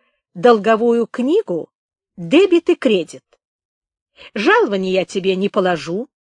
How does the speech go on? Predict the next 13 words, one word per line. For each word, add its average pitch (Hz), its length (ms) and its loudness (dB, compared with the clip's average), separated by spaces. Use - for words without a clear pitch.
потому 285 300 2
что - 160 -2
эта 302 160 0
харчевня 302 600 -2
посещается 254 840 -2
порядочными 185 760 -2
людьми, 214 480 -4
которые 403 460 2
слуг 254 520 -2
не 214 120 0
обходят 196 480 -2
своими 190 360 0
милостями. 180 760 -6